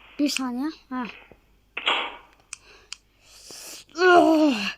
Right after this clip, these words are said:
Aa,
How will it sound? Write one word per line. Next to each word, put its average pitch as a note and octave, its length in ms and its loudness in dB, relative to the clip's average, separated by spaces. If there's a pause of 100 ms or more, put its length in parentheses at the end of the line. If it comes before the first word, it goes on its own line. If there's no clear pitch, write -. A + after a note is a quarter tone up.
(4000)
Aa, D4 1500 2